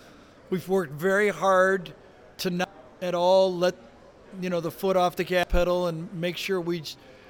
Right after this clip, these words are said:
do the best we can for a great product. And, uh, w-, at C B S, we're very proud of our presentation.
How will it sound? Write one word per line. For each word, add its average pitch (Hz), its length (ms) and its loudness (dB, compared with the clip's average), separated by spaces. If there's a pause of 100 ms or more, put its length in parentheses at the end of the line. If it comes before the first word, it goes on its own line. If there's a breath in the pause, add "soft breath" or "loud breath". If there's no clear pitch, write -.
(280 loud breath)
do 185 160 -2
the 175 100 -2
best 175 360 0
we 185 60 -8
can 175 260 -4
for 180 240 -2
a 156 60 -2
great 170 360 0
product. 170 600 0 (140)
And, 156 380 -4
uh, 151 280 0 (720 loud breath)
w-, 196 120 -12 (140)
at 165 160 -6
C - 180 -4
B 190 140 -2
S, 175 180 0
we're 165 140 -6
very 165 340 -2
proud 175 420 0
of 165 80 -2
our 175 100 2
presentation. 165 760 -2